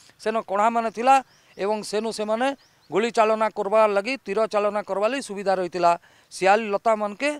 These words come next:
ସେମାନେ କାଣା କରୁଥିଲେ? ଗୋଲ ଗୋଲ ପଥର ସବୁ ବାନ୍ଧିକି ରଖୁଥିଲେ। ଯେତେବେଳେ ବ୍ରିଟିଶ ସୈନ୍ୟ ଆସିବେ,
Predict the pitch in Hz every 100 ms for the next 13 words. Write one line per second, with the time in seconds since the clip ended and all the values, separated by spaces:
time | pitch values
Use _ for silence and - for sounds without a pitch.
0 | _ _ _ - 202 220 220 214 226 220
1 | 208 240 202 160 247 254 220 220 - 175
2 | 220 220 226 214 151 151 214 233 214 202
3 | 190 196 185 _ _ _ 170 180 240 254
4 | 196 233 233 - 226 233 214 - 285